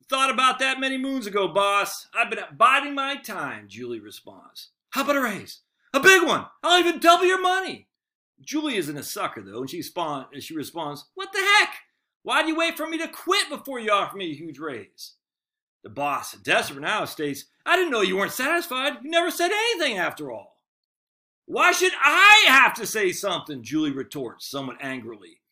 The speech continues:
"I expected you to take care of me, and now I find out I've been the fool all along."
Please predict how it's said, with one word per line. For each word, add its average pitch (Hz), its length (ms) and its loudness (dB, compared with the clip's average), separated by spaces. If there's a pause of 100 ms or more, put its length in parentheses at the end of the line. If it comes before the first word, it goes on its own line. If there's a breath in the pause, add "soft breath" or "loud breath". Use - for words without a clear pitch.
(220)
"I 302 120 0
expected 349 500 0
you 466 400 2
to - 80 0
take 247 260 0
care 208 220 -4
of 165 80 -6
me, 143 220 -4
and 160 80 -8
now 277 180 -2
I 285 100 0
find 269 300 -2
out 254 160 -6
I've 285 220 2
been 269 100 -10
the 269 120 -6
fool 262 340 -8
all 262 240 -4
along." 339 440 -2